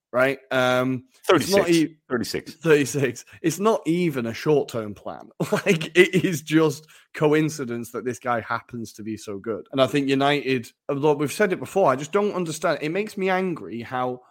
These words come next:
Speaker 1: when Arsenal were terrible, we lost every game, right? United are terrible, and they managed to win and draw. And you're like, "There's just no justice in the world." But then we don't have Cristiano Ronaldo, right? I don't know. It just, it really makes me quite angry.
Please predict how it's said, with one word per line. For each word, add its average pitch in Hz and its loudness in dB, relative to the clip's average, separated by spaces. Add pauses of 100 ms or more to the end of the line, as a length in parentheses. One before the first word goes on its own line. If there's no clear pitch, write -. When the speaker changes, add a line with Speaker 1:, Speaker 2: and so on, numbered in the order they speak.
Speaker 1:
when 190 2
Arsenal 185 -2
were 117 -6
terrible, 127 -4 (120)
we 151 2
lost 151 0
every 120 -2
game, 110 -6 (140)
right? 147 2 (300)
United 170 2
are 117 -6 (280)
terrible, 170 2 (480)
and 165 2
they 170 2
managed 165 0
to 151 -6
win 147 0
and 135 0
draw. 131 0
And 131 -4
you're 139 0
like, 131 2
"There's 135 -2
just - -6
no 113 -8
justice 117 -12
in 104 -12
the 104 -12
world." 104 -10
But 131 -8
then 147 2
we 151 2
don't 135 -2
have 117 -8
Cristiano 110 -12
Ronaldo, 107 -10
right? 110 -18 (100)
I 127 -8
don't 143 -2
know. 131 2
It 117 -2
just, 139 -4 (240)
it 143 2
really 151 4
makes 123 -4
me 120 -8
quite 107 -4
angry. 101 -14